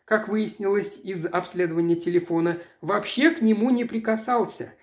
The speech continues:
Это означало, что после его смерти телефон поставил на место и протёр кто-то другой. Но, насколько нам известно, после убийства в комнату заходил только Бартон.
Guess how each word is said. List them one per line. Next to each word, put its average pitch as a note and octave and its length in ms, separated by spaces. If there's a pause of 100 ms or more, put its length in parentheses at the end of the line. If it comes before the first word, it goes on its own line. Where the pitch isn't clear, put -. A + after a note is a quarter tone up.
(180)
Это E3 220
означало, A#3+ 560
что F#3 400
после A3+ 500
его G#3+ 280
смерти A3+ 460
телефон F#3+ 560
поставил F3+ 600
на F3 140
место G3+ 380
и E3+ 180
протёр E3+ 500
кто-то D#3 400
другой. C3 680 (600)
Но, F#3+ 100
насколько G#3 500
нам F3 280
известно, D3+ 480
после E3+ 340
убийства G3 500
в - 100
комнату G#3+ 460
заходил E3+ 540
только C#3 400
Бартон. B2 680